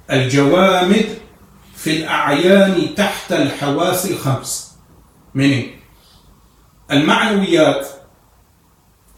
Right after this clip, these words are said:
are, is that which we will refer to as qualitative attributes. Qualitative attributes. Qualitative attributes.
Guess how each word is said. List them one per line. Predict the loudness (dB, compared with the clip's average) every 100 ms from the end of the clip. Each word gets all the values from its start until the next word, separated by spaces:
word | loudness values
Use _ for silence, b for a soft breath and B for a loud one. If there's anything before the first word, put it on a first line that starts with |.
| _ _
are, | -2 -2 0
is | -2
that | 2 2 2
which | -4 -6
we | -8 -4
will | -2 -2
refer | -2 -2 -4
to | -4 -6
as | -8 -6
qualitative | -2 -2 -2 -4 -6 -4 -6 -8 -12 _ _ -8
attributes. | -8 -6 -8 -8 -12 -16 -16 -18 _ _ _
Qualitative | -2 0 0 -2 -6 -6 -10 -12
attributes. | -12 -12 -10 -10 -12
Qualitative | -6 -2 -2 0 0 0 -6
attributes. | -8 -8 -8 -8 -8 -12 -18